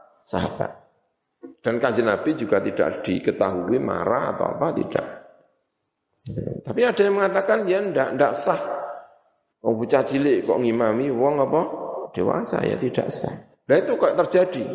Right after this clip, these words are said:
Ya, itu kan karena tidak pernah lapor kepada Kanjeng Nabi. Coba bayangkan lapor, itu mungkin akan diseneni sama Kanjeng Nabi.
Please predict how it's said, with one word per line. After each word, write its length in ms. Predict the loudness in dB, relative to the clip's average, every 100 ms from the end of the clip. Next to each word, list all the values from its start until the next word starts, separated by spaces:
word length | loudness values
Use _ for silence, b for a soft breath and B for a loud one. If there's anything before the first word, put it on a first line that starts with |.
| -10 -14 -20 _ _ _ _ _
Ya, 80 | -4 0
itu 80 | 2
kan 160 | 2
karena 240 | 2 0 0
tidak 320 | 2 2 2
pernah 240 | 2 0
lapor 480 | 0 0 2 0 2
kepada 320 | 0 0 2
Kanjeng 480 | 2 2 2 2 0 -4 -10 -14 -16 -20 _ _ _ _ -6
Nabi. 480 | -4 -2 -2 -2 -4
Coba 320 | 2 2 4
bayangkan 400 | 4 4 2 0 0
lapor, 400 | 0 2 2 2
itu 160 | 2 2
mungkin 320 | 2 2 2
akan 240 | 2 0 -2
diseneni 480 | -2 0 2 2
sama 240 | 0 0 2
Kanjeng 320 | 2 2 2 2 -4 -10 -12 -14 -18 -4
Nabi. 320 | -2 -2 -4